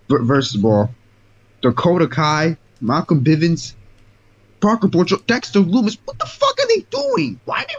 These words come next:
releasing them? What have they been doing? Parker wasn't even Triple H project, and they're gonna sit here and, and, yeah,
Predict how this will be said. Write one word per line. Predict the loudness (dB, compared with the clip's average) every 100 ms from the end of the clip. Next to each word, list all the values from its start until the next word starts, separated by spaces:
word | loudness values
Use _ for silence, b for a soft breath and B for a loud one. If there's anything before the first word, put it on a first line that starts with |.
| -14 -12
releasing | -14 -14 -14 -14 -10 -4
them? | -2 -2 -8 _ _ _ _ _ _ _ _
What | 2 4 4
have | 4 2
they | 2 0
been | 0 -2
doing? | 0 0 0 -2 -6 _ _ _ _ _ _ _ _ _ _ _ _ _ _ _ _ _
Parker | 0 2 2
wasn't | 2 2 2
even | 0 -2
Triple | -6 -4 -2
H | -2
project, | -2 -2 -2
and | 0
they're | 0
gonna | 0
sit | 0 2 2
here | 2 0
and, | -2 -10 _ _ -2
and, | 0 0 -2 _ _ _ _
yeah, | 2 2 -2